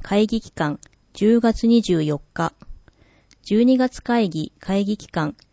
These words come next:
十一月二十五日から十二月十五日。十月第二回、十二月会議の議案は、町長提出議案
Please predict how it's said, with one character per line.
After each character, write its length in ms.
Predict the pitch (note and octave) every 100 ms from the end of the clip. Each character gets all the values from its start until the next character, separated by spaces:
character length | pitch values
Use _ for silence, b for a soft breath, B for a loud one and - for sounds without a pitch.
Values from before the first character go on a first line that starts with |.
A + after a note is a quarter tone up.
| _ _ _
十 280 | - A3 A#3
一 240 | A#3 B3
月 260 | A#3+ A#3+ B3
二 140 | C4+
十 180 | C4+ G#3
五 140 | F#3
日 260 | A3 G3+ -
か 140 | -
ら 180 | D3 D3 _ -
十 240 | - G3
二 160 | A3+ A#3
月 240 | A3 -
十 260 | E3+ G3+ A#3
五 140 | A#3+
日。 400 | A#3 F3+ - - _ _ _ - - _ _ b b b b b b b -
十 280 | - B3+ C4+
月 260 | C#4 C#4+
第 240 | C4 C#4+ A3+
二 160 | G3
回、 340 | - G#3 G3 G3
十 240 | - A3
二 140 | A#3+
月 240 | B3 B3+ -
会 220 | B3+ B3+
議 100 | G#3+
の 160 | F3+ D#3+
議 160 | F3
案 220 | E3 D#3+
は、 240 | D#3+ D#3+ F#3+ _ _ _ _ _ _
町 240 | - D4+ D#4
長 240 | - G3+
提 280 | - G#3 A3+
出 240 | - -
議 200 | A3+ A3+
案 180 | F3+ D#3+